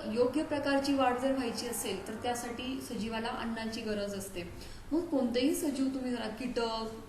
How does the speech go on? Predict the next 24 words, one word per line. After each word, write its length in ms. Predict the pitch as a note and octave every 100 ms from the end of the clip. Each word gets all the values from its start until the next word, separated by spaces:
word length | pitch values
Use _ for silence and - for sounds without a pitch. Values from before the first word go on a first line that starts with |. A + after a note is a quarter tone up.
| - - -
अ, 180 | G3+ G3+
पाण्यात 460 | G#3 A3+ G#3+ A3
राहणारे 420 | A3+ G#3 G3+ G3+
प्राणी, 480 | G#3 G#3 G3+ G3 G3 G3 - -
अ, 320 | F#3+ F#3+ G3
जंगलात 340 | G#3 G#3 G#3+ G#3+
राहणारे 320 | A3 G3+ G3+
प्राणी, 420 | G3+ G3 F#3+ G3 G3 - - - -
कोणत्याही 420 | C4+ C4+ C#4+ E4
प्रकारचा 400 | E4+ D4+ D4 C#4+
सजीव 380 | C#4 C#4 A#3+ A#3
असेल, 340 | G#3+ G#3 G3+ G3+
मग 140 | G#3
त्यांच्यामध्ये 480 | A3 A3 G#3+ A3 A3+
मनुष्य 380 | A3+ A3+ A#3+ C4+
प्राणी 340 | A#3 A#3 A#3
असेल, 280 | A3 G#3+ A3+
प्रत्येकाला 920 | A3+ A3+ - C4+ C4+ C4 B3+ C4+ E4+ - - - - - G#3+
जगण्यासाठी 1040 | G#3+ A#3+ C#4 D#4 E4 D#4 C4+ - A3+ G3 -
अन्न 240 | A3+ B3 C#4
ग्रहण 440 | C4+ A#3+ A#3+ A#3+
करण्याची 400 | A#3+ A3+ A3+ A3
गरज 380 | G#3+ G3+ G3+ G3+
आहे. 280 | F#3 F3+